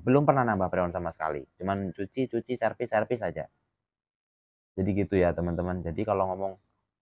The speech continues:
eh, kalau ngomong tekanan freon itu nggak akan berkurang, nggak akan habis kalau nggak ada bocor.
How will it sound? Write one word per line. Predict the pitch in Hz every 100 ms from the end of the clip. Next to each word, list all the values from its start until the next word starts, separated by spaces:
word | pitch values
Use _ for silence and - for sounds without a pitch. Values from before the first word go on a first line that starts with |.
| _ -
eh, | 90 92 92 - _ _ -
kalau | 98 101
ngomong | 101 110 -
tekanan | 107 107 104
freon | 104 104 104
itu | 104 131 127 - _ -
nggak | 85
akan | 92 87
berkurang, | 87 - 120 117
nggak | 82 80
akan | 90 90
habis | 87 113
kalau | 95 92 87
nggak | 85
ada | 85
bocor. | 85 82 85